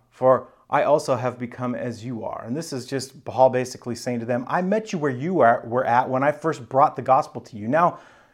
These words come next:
you know, I came to you. Now you come meet me in the center. Meet me halfway."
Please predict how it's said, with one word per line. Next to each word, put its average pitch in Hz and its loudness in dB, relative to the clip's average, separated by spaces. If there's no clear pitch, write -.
you 135 -4
know, 156 0
I 156 2
came 180 -2
to 143 -6
you. 170 -2
Now 147 2
you 165 0
come 202 -2
meet 190 0
me 185 0
in 165 -2
the 147 0
center. 131 -2
Meet 143 -2
me 226 -2
halfway." 127 -6